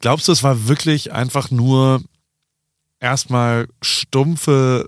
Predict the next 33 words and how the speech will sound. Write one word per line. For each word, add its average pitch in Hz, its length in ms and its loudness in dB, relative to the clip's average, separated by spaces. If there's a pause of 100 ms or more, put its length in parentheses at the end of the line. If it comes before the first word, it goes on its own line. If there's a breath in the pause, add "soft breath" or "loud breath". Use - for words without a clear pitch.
(140)
fehlende 131 540 -2
Weitsicht? 156 640 -2
Oder 120 320 -2
ist - 200 -6
das 127 140 -4
auch 110 220 -6
ein 110 100 -6
Zündeln, 101 480 -2
dass 95 200 -6
der, 95 280 -6 (680 loud breath)
äh, - 280 -8 (720)
dass 127 200 -4
ihm 127 100 -2
die 120 80 0
Relevanz 117 400 0
weggegangen 110 540 -2
ist 110 200 -4
und 104 280 -8
dann 101 260 -4
hat 104 120 -4
er 101 340 -2
irgendwie 104 340 -6
versucht 104 380 -8
noch, 98 280 -6 (280)
also, 101 400 -6 (180)
äh, - 260 -14
findet 131 280 -4
der 123 100 0
das 139 140 -2
dann 120 160 -4
gut? 160 180 -2
Weil, 123 120 0
also, 131 180 2